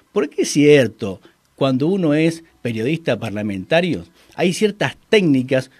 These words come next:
y ciertos conceptos que lo manejan los diputados. ¿Cuál es nuestro trabajo fundamental? Decodificar, transformar esas palabras técnicas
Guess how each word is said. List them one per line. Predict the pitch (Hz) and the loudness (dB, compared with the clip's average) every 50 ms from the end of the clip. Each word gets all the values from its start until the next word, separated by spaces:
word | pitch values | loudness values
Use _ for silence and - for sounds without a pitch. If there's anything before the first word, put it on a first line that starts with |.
| _ _ | _ _
y | - 98 | -10 -6
ciertos | - 170 175 175 - 156 123 | -4 -4 -4 -4 -6 -8 -8
conceptos | - - 127 113 110 107 104 - - - 226 160 123 - _ - 120 113 110 - - _ _ | -6 -4 -4 -4 -4 -6 -8 -4 0 0 0 0 0 -4 _ -4 -4 -4 -4 -6 -12 _ _
que | - 107 | -8 -6
lo | 104 107 101 | -6 -6 -6
manejan | 98 98 104 131 170 - 233 208 208 196 - - | -6 -4 -4 -4 -2 -2 -2 -4 -4 -6 -10 -14
los | 92 73 | -14 -14
diputados. | - 95 - - 101 104 - 98 76 - - 73 - - _ _ _ _ _ _ _ _ _ _ _ _ - - - - | -12 -14 -14 -14 -14 -12 -10 -10 -10 -10 -12 -16 -20 -20 _ _ _ _ _ _ _ _ _ _ _ _ -20 -20 -6 2
¿Cuál | - 226 240 180 160 | 4 6 6 6 6
es | 165 160 165 - - - - - - _ | 4 4 2 -2 -12 -20 -20 -20 -20 _
nuestro | - 117 131 156 170 170 147 131 | -4 0 2 2 2 2 0 -2
trabajo | 113 101 110 131 147 143 143 120 | -2 0 0 0 0 0 -2 -4
fundamental? | - 113 107 101 104 104 104 98 98 - 147 175 180 175 - - - _ _ _ | -4 -4 -6 -4 -4 -4 -6 -4 -2 0 0 0 -2 -4 -10 -20 -20 _ _ _
Decodificar, | - 131 151 190 196 - 170 170 165 175 147 - 185 170 - 233 226 160 - - _ _ _ _ _ _ _ - _ | -8 -6 -4 -4 -4 -4 -4 -4 -4 -4 -4 -6 -6 -4 -2 -2 -2 -2 -4 -8 _ _ _ _ _ _ _ -16 _
transformar | - 147 156 156 143 - - 151 156 156 165 196 208 185 143 107 104 - - _ _ _ - | -2 0 0 0 0 0 2 2 2 2 2 0 0 0 -2 -2 -6 -12 -20 _ _ _ -6
esas | 180 - - - - | -6 -4 -4 -6 -6
palabras | - - - 127 147 156 165 147 120 - _ _ | -6 -6 -6 -4 -2 -2 -2 -2 -4 -6 _ _
técnicas | - 214 226 214 202 185 156 143 139 104 92 - - | -2 0 0 0 -2 -4 -4 -4 -4 -6 -6 -8 -16